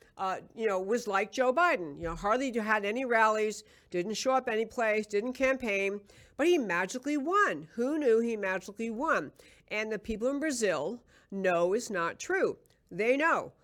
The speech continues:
They know, just like we in America watched what happened in twenty twenty and just said, "I don't, I don't buy it. I don't buy Biden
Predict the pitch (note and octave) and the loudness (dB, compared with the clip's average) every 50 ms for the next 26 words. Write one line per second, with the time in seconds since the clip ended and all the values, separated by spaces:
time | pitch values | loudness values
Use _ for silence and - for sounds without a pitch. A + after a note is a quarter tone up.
0 | _ - F3+ G#3 A3 A3 A3 A3 A3 A3 G3+ - A#3+ B3+ B3 B3 A3 G3 - F#3 | _ -6 -4 -2 0 0 0 0 0 -2 -2 0 -2 -2 -2 -2 -4 -4 -4 -2
1 | F#3+ G#3 A3+ A#3+ B3 A#3+ B3+ C#4+ D4 C#4+ C4 - F#3+ F3 F3 F3 F#3 G#3 - - | 0 2 4 4 4 2 2 2 2 0 0 -2 -4 -2 0 0 0 -2 -2 -4
2 | G#3+ G#3+ A3 - A3+ A3+ A3 - - B3 B3 B3 A#3+ - - D4 F4 E4+ B3+ G3+ | -4 -4 -4 -4 -4 -8 -6 -4 -2 0 0 0 -2 -4 -2 -2 -2 0 0 -2
3 | F#3 F3 F3 F#3+ E3+ - - - F#3 D#4 F4+ B4 G#4 - - F#3 - - - - | -2 -4 -6 -6 -8 -6 -2 0 0 0 0 -2 -4 -6 -10 -14 -14 -16 -16 -20
4 | - - - - F3+ - - G3 A#3 B3+ A3+ G3+ A3+ C#4+ C#4 F#3 - - - _ | -20 -20 -20 -20 -10 -4 -4 -2 -2 -2 0 2 2 4 4 2 -2 -4 -8 _
5 | - - _ _ - F3+ G3+ B3 C4+ A#3+ A#3 A#3 A#3+ A3+ A3 G#3+ F#3 F3 G#3+ A3 | -20 -20 _ _ -6 -2 -2 -2 -2 0 2 2 4 4 4 2 2 2 2 4
6 | A3+ A#3 G3 F3 E3 E3+ F#3+ B3 B3+ | 4 2 2 -2 -4 -6 -6 -8 -10